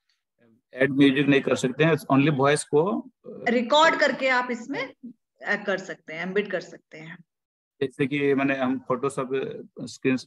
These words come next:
Speaker 1: माने photo ले लिए, उसके बाद अपना voice को दे सकते हैं।
Speaker 2: अपना voice आपने इसमें record किया, इससे वॉइस ओवर से, और आपने उसके साथ ऐड कर दिया। आप ये कर सकते हैं।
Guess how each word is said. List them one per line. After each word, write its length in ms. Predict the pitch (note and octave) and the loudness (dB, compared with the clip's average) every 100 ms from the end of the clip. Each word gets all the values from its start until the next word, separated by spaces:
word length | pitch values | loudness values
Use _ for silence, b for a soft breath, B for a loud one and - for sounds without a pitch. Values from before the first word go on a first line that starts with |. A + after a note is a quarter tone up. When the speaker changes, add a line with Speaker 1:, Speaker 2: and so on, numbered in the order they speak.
| - | -6
Speaker 1:
माने 240 | B2+ B2 | -2 -2
photo 300 | A2+ B2 B2+ | -2 -4 0
ले 160 | C3 C#3 | 2 2
लिए, 180 | E3 F3+ | 2 0
उसके 300 | C3 - C3+ | -2 -6 -8
बाद 140 | C#3+ | -6
अपना 200 | A#2+ C3+ | -4 -4
voice 260 | A#2 A#2 - | -4 -8 -4
को 100 | D3+ | -4
दे 140 | A2+ | -4
सकते 180 | - A3+ | -2 -4
हैं। 80 | A#3 | 0
Speaker 2:
अपना 180 | C#4 | 2
voice 360 | D4 C4 C4 C4+ | 2 4 2 2
आपने 300 | A3+ A3+ B3+ | 0 0 -4
इसमें 240 | C4+ B3+ | -4 -2
record 440 | B3 G#3+ G3 A3 A3 | -2 0 -2 -2 -6
किया, 240 | D#4 G4 | -6 -4
इससे 280 | B3 A#3+ D4 | -4 -6 -10
वॉइस 320 | A#3+ A3 A3 | -4 -4 -2
ओवर 240 | C4 C4+ D4 | -4 -4 -6
से, 340 | - G4 - B B - | -4 -6 -6 B B -4
और 120 | G#3+ | 0
आपने 340 | G#3 G3+ A#3 | 0 0 -4
उसके 220 | A#3+ A#3+ | -4 -6
साथ 200 | B3 D4+ G4 B B B _ | -4 -4 -6 B B B _
ऐड 300 | - A3 G#3 | -2 -2 0
कर 140 | F3+ D#3 | -4 -6
दिया। 340 | D3+ C3 - - _ _ _ _ _ | -8 -14 -14 -20 _ _ _ _ _
आप 160 | G#3+ A#3+ | -2 0
ये 160 | B3 B3 | 0 0
कर 160 | G#3 | -2
सकते 380 | E3+ - _ - | -6 -12 _ -20
हैं। 260 | - - | -20 -20